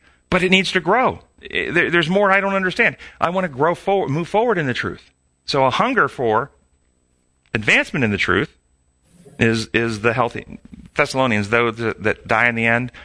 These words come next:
they perish because they did not love the truth and thus be saved. They didn't have a heart that loved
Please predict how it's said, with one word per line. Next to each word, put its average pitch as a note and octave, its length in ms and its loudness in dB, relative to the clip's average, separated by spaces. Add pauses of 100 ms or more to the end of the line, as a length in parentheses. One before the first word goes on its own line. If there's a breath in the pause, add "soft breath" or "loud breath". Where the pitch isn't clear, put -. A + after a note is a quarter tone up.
(100)
they A2+ 120 2
perish C3 560 0
because G2+ 500 -2
they G#2 120 2
did G2 180 -2
not G#2 300 -2
love B2 300 -2
the C3+ 80 -4
truth - 340 -8
and F2 80 -8
thus F2 140 -8
be G2 100 -10
saved. A2+ 320 -6
They G#2+ 80 0
didn't A#2+ 140 0
have B2+ 100 0
a A#2 60 0
heart E3+ 320 0
that - 160 -6
loved B2 340 0